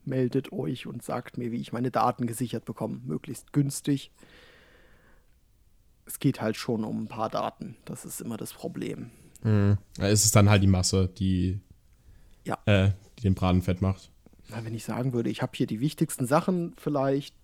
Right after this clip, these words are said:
Speaker 1: ähm, wenn ich jetzt sage, okay, ich brauche meine Blu-rays nicht alle noch ins Netz schieben, <laughs> was vielleicht gar nicht so dumm wär, dann komme ich vielleicht auf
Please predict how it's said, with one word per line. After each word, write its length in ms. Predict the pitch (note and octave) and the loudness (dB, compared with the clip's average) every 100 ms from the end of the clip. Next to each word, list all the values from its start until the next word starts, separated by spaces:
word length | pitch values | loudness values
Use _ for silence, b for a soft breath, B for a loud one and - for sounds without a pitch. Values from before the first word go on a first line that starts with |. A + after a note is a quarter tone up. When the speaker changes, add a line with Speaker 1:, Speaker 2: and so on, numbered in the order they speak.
| - | -12
Speaker 1:
ähm, 380 | - A#2 G#2+ A2+ | -6 -4 -2 -2
wenn 120 | A#2 | -2
ich 100 | A#2 | -4
jetzt 120 | B2+ - | -6 -4
sage, 360 | B2 B2 B2 | -2 -2 -4
okay, 180 | A#2+ B2 | -6 -6
ich 160 | A#2+ - | -6 -4
brauche 260 | B2 A#2+ | -4 -2
meine 200 | A#2 A2+ | -2 -4
Blu-rays 440 | A#2 C3 C3+ B2 B2 | -4 -4 -2 -4 -4
nicht 200 | B2 - | -6 -6
alle 240 | A#2+ B2 | -2 -2
noch 120 | B2 | -2
ins 200 | A#2 A#2 | -6 -2
Netz 200 | C#3+ D#3 | -2 -2
schieben, 380 | - D3+ D3 D3+ B B B B B B | -4 -4 -4 -6 B B B B B B
<laughs> 160 | - - | -12 -10
was 260 | B2+ A2 - | -10 -10 -8
vielleicht 400 | B2+ A#2 A#2 - | -2 0 0 0
gar 140 | A2+ | 0
nicht 160 | A2+ - | 0 -4
so 80 | |
dumm 280 | A2 D3+ F#3+ | 0 2 4
wär, 260 | D3+ D3+ E3 b b b b _ | 4 2 0 b b b b _
dann 400 | A#2+ B2 B2 B2+ | -2 0 -2 -4
komme 260 | - C3 | -2 0
ich 140 | B2+ - | 0 -4
vielleicht 540 | A#2+ G#2+ A#2 A2 - | 0 0 0 -2 -6
auf 500 | - - - - - | -6 -6 -8 -16 -20